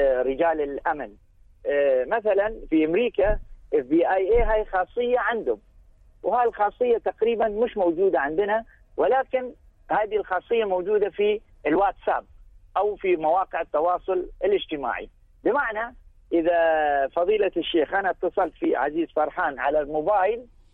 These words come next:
وإذا هو هوس عليه عشان يسكت أو شيء من القبيل، يطلع عندي إن الشخص هذا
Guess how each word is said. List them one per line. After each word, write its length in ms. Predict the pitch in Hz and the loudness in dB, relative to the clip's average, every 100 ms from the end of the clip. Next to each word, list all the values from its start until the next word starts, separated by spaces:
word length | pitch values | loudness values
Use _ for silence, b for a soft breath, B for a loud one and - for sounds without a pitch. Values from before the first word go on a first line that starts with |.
| _ - - - | _ -20 -20 -4
وإذا 1400 | 160 160 156 143 135 127 110 95 92 - - - 143 165 | 0 2 2 2 2 2 0 -4 -8 -14 -14 -6 0 0
هو 220 | 196 202 | 2 2
هوس 360 | 214 214 175 143 | 2 0 -2 0
عليه 220 | 160 165 | 0 0
عشان 280 | 156 190 170 | 0 -4 -4
يسكت 480 | 160 202 - 175 | -4 -6 -4 -2
أو 140 | 160 160 | 0 0
شيء 160 | 196 | -2
من 140 | 185 180 | -2 -4
القبيل، 640 | 170 - 170 165 226 247 - _ _ 330 | -6 -4 -4 -2 -2 -4 -8 _ _ -2
يطلع 300 | - 240 202 | 0 0 -2
عندي 500 | 196 220 220 - 160 | -4 -4 -4 -4 -4
إن 140 | 160 | -2
الشخص 480 | 156 - 226 - 180 | -4 -2 -4 -4 -2
هذا 400 | 208 214 226 | 0 2 0